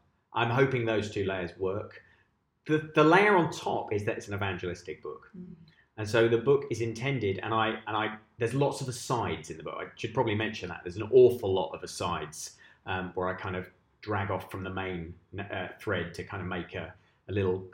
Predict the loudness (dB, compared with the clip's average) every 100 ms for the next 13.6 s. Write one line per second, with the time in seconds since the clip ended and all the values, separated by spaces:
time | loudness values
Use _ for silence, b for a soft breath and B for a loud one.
0 | _ -2 -2 -2 -4 -6 -4 -6 -8 -6
1 | -8 -8 -10 -10 -6 -4 2 6 6 6
2 | 2 2 -4 -6 -8 -6 -4 -2 -4 -6
3 | b b b _ 4 6 6 4 2 2
4 | 2 0 0 0 0 0 0 -6 -10 -10
5 | -10 -10 -10 -8 -10 -10 -14 -16 -16 -16
6 | -2 -2 -2 -4 -4 -4 -6 -8 -10 -6
7 | -6 -6 -4 -2 -2 -4 -4 0 2 2
8 | -2 0 2 4 4 0 0 0 2 0
9 | 2 0 0 -6 -2 -2 -2 -4 -8 -8
10 | -12 -14 -8 -8 -10 _ -10 -8 -10 _
11 | _ -12 -6 -4 -4 -6 -10 -6 -4 -4
12 | -6 -12 -14 _ _ -8 -8 -8 -12 -14
13 | -18 _ -8 -6 -6 -12